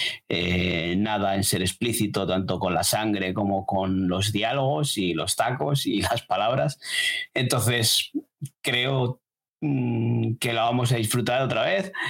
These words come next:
Y lo único que nos pueda, la duda que tengo es si estos personajes adolescentes, eh, van a tener suficiente carisma para atraparnos, pero,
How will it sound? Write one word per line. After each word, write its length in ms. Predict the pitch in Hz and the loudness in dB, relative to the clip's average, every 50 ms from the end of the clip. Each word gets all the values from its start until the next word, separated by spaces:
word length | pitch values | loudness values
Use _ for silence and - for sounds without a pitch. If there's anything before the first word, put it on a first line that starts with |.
| - - - - _ - | -6 -6 -10 -14 _ -6
Y 580 | - 147 143 139 135 127 123 120 113 113 113 117 | -4 -2 0 0 0 0 0 2 2 2 2 2
lo 140 | 117 127 143 | 0 0 0
único 380 | 147 151 151 160 170 185 185 | 0 0 2 2 0 0 0
que 540 | 175 156 139 131 127 120 113 110 101 - - _ _ _ _ _ _ _ _ _ _ _ _ _ _ _ - - | 0 0 0 0 0 0 0 0 -2 -4 -8 _ _ _ _ _ _ _ _ _ _ _ _ _ _ _ -4 -2
nos 260 | 139 147 147 135 - - | 0 0 0 -2 -4 -2
pueda, 720 | - 151 147 147 143 139 139 143 139 143 147 143 143 139 | -2 0 2 2 2 2 2 2 2 2 2 2 0 0
la 120 | 147 143 135 | 0 2 2
duda 260 | 156 156 165 175 170 | 2 2 2 2 0
que 100 | 170 160 | 0 0
tengo 340 | 139 165 165 165 151 165 170 | 0 0 0 2 2 2 2
es 100 | 160 - | 0 0
si 280 | - - 127 120 123 | 2 0 2 2 2
estos 380 | 127 123 - - - 139 131 135 | 2 0 0 0 0 -2 0 0
personajes 540 | - 135 113 - 120 117 117 120 135 117 - | 0 0 0 2 2 2 2 0 0 0 0
adolescentes, 840 | 117 107 104 101 104 - - 120 113 113 123 139 127 123 123 123 - - - - - - - - _ | 0 0 0 0 0 0 0 -2 -2 -2 -2 0 0 2 2 0 0 -4 -6 -10 -10 -10 -14 -14 _
eh, 380 | - - 110 104 101 101 98 95 | -4 -2 0 0 2 2 0 0
van 180 | 95 139 113 110 | 2 2 2 0
a 100 | 107 104 | 0 0
tener 240 | 120 117 117 120 110 | 0 0 0 0 0
suficiente 420 | - - 117 104 107 104 110 104 | 0 0 0 0 0 0 -2 0
carisma 500 | - 101 101 104 - - 113 113 113 110 | 0 0 0 0 0 0 0 0 0 0
para 180 | - 104 95 90 | 0 0 0 0
atraparnos, 680 | 92 95 82 80 - 104 107 101 80 80 95 - - _ | 0 0 -2 0 0 0 0 2 0 -2 -4 -6 -10 _
pero, 760 | - 92 82 80 80 82 82 80 80 82 82 78 78 80 82 | -4 -2 0 0 0 0 0 -2 -2 0 0 0 0 0 -2